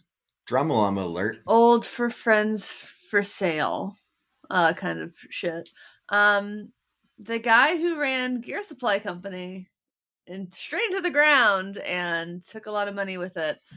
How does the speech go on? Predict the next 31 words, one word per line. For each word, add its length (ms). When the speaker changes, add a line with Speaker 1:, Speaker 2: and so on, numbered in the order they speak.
Speaker 2:
is 120
back. 420
And, 840
Speaker 1:
Somehow, 680
Speaker 2:
um, 180
Speaker 1:
Palpatine 480
returned. 520
Speaker 2:
So 200
let's 240
talk 240
about 220
Gear 180
Supply 340
Company. 640
Gear 160
Supply 300
Company 400
started 480
in 140
Florida 400
and 180
moved 200
to 120
Omaha, 760
and 340
they 200
found 300
a 40
lot 300
of 80
success, 760